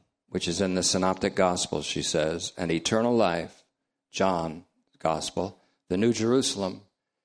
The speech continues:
Revelation, will not be accomplished through human means, but only through the working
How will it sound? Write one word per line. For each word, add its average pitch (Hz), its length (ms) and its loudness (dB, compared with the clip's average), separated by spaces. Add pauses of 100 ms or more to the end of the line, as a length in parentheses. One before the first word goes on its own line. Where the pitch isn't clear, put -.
(320)
Revelation, 95 800 2 (640)
will 104 140 2
not 135 380 4
be 151 140 8
accomplished 117 840 2 (120)
through 104 280 0
human 113 400 2
means, 87 680 -2 (1080)
but 98 260 0
only 107 580 4 (520)
through 98 580 4 (460)
the 92 100 2
working 87 680 2